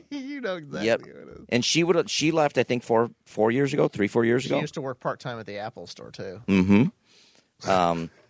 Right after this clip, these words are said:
Speaker 2: <laughs> but, uh, the other guys
Speaker 1: Yeah,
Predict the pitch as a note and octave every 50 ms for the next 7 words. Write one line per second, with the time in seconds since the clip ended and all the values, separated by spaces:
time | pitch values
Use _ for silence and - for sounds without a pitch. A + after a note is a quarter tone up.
0 | _ - - _ _ _ _ _ _ _ _ _ _ _ _ _ _ _ - G#2+
1 | G#2 G2+ - - G#2 G2 F#2+ G2 F#2+ F#2 F2 - _ _ _ _ _ _ _ _
2 | _ _ _ - - G2 F#2 F2+ G#2+ G#2 - G#2+ G#2 A2 A2+ A#2 G#2+ F#2+ A2